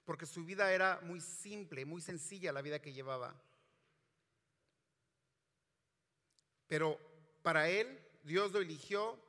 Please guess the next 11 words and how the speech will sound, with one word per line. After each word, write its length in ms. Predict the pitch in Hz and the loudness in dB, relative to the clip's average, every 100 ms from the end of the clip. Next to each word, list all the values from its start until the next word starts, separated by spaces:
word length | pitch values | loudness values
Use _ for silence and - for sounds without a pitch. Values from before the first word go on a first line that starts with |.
| _ | _
para, 300 | - 156 156 | 0 2 2
eh, 140 | 160 160 | 0 -4
para 300 | - 156 151 | -2 2 2
mostrarle, 840 | 151 135 - 180 185 165 139 139 - _ _ _ _ _ _ _ - | 0 -6 2 4 4 2 -2 -4 -10 _ _ _ _ _ _ _ -4
am, 560 | 147 139 135 131 139 - | 2 4 2 0 -6 0
lo 160 | 170 160 | 2 2
que 100 | 170 | 2
los 140 | 151 | 0
demás 340 | 156 170 185 | 2 2 2
no 120 | 175 175 | 0 -2
veían. 400 | 170 165 143 | -2 -2 -4